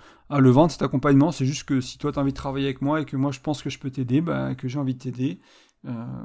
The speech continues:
bah voilà, on le fait tout simplement. C'est, c'est volontiers, je suis... c'est pour ça que j'ai créé le blog, c'est pour aider les gens, donc, euh, voilà. Et enfin, bah, tu peux trouver l'e-book, un e-book gratuit que je t'offre sur graines de cœur point F R aussi.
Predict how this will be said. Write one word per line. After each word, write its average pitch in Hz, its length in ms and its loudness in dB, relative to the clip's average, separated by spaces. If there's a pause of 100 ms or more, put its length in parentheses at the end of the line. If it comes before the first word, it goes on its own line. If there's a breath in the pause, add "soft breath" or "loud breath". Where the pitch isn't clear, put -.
(280)
bah 147 120 -6
voilà, 220 180 2
on 226 60 2
le 220 80 4
fait - 140 4
tout - 100 -2
simplement. 143 480 2 (180)
C'est, 139 380 -6
c'est 139 120 -4
volontiers, 147 440 -2
je 160 60 -8
suis... 127 140 -12
c'est 131 140 -14
pour 139 140 -10
ça 180 80 2
que 165 80 2
j'ai 147 80 2
créé 135 180 -4
le 127 60 0
blog, 143 180 0
c'est 135 120 -6
pour 131 180 0
aider 135 160 6
les 123 80 4
gens, 127 180 0
donc, 143 240 -4
euh, 127 100 -6 (640 soft breath)
voilà. - 300 -10 (880 loud breath)
Et 156 120 2
enfin, 170 400 2
bah, 165 120 2
tu 139 200 -8
peux 156 200 -6
trouver 160 1040 2
l'e-book, 143 460 0
un 156 100 4
e-book 147 220 -2
gratuit 147 400 4
que 277 100 0
je - 80 -2
t'offre 185 220 0
sur 147 100 0
graines 143 160 4
de 139 80 2
cœur 135 160 -4
point 143 240 0
F 135 120 -4
R 190 160 2
aussi. 196 340 -2